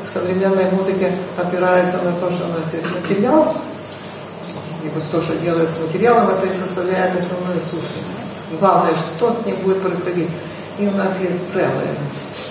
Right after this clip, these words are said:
А вот, э, многие промежуточные, там, синтаксические,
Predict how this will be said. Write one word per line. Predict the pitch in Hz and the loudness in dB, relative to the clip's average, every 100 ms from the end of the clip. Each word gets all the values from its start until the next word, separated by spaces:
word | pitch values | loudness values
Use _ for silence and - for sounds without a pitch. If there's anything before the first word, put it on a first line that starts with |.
| - - - | -8 -10 -2
А | 185 185 185 | 4 6 6
вот, | 190 190 180 | 4 2 0
э, | 175 175 170 165 165 - 180 180 | 2 2 2 0 -2 -6 -6 2
многие | 214 214 190 190 | 6 6 6 4
промежуточные, | 185 185 180 180 190 175 151 - 160 160 156 | 2 0 2 0 0 0 -2 -2 0 0 0
там, | 147 | -4
синтаксические, | 151 - 160 151 151 - 208 - 170 - | -6 -6 -8 -6 -6 -4 -2 -2 -4 -6